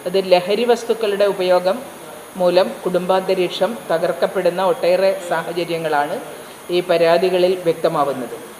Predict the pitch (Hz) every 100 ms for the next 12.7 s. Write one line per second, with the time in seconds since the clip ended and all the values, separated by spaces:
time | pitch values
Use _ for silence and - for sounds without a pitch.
0 | - - - 175 190 196 202 196 196 208
1 | 196 208 196 196 196 208 214 180 170 196
2 | 202 208 220 202 180 190 180 170 196 -
3 | - - 180 175 - 226 247 180 175 175
4 | 180 220 - 185 180 185 190 180 170 196
5 | 180 180 175 185 170 170 170 160 175 175
6 | 175 170 180 180 190 190 - - - 160
7 | 165 170 180 180 170 160 160 160 180 156
8 | - 170 165 160 202 - - - - 160
9 | 170 170 185 190 185 180 175 185 226 -
10 | 170 165 180 196 226 - - - - 95
11 | - - 160 156 170 185 202 196 214 226
12 | - - 160 - 196 202